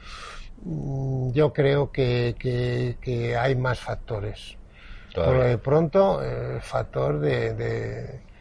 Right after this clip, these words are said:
Speaker 1: del convencimiento de que el futuro de un país depende claramente de la educación de ese país. Yo voy mucho a Brasil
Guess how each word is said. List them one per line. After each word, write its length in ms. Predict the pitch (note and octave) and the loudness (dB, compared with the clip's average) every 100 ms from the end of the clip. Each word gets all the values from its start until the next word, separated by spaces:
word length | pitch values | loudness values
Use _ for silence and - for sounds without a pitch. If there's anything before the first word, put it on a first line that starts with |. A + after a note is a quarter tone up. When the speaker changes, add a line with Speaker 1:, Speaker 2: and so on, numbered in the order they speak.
| - - - - - - | -20 -18 -18 -18 -16 -8
Speaker 1:
del 240 | C#3 C#3 | 0 0
convencimiento 1040 | C3 B2+ A#2 A#2 - A2+ B2+ F3 F#3 G#3 G3+ - - - - - - - - - - - - - - - - - | 2 4 4 2 0 2 6 6 4 -2 -4 -14 -20 -20 -16 -16 -16 -18 -18 -18 -20 -20 -18 -16 -16 -18 -18 -12
de 240 | D3+ C3 | -4 -2
que 100 | C3 | 0
el 80 | C3 | 0
futuro 480 | A#2+ - A2 D#3 D3+ | 0 -4 2 4 6
de 80 | C3 | 4
un 120 | B2+ | 2
país 600 | - B2 D3 D3+ - - - - - | 2 2 2 0 -8 -16 -18 -18 -6
depende 720 | C3+ - C3+ C3+ C3+ C3+ C#3+ - - | -4 -2 0 2 2 0 0 -4 -10
claramente 800 | - C#3 C3 A#2+ A2+ A#2+ A#2 - A2 | 2 4 6 4 2 0 -2 -2 -2
de 180 | A2 | -2
la 80 | G#2 | -2
educación 640 | G#2 G2 G#2 A2 - A#2 G#2+ | -2 -4 -8 -10 -6 -6 -6
de 60 | |
ese 140 | A2+ - | -8 -10
país. 440 | - - - - - - - - - - - | -14 -14 -16 -18 -18 -14 -14 -14 -14 -16 -4
Yo 100 | C#3 | 4
voy 140 | D3 D#3 | 6 6
mucho 300 | C3 C#3 C3+ | 4 4 2
a 60 | |
Brasil 640 | A2 G#2 G2 - A2+ F#2 | 2 0 -2 -2 -2 -2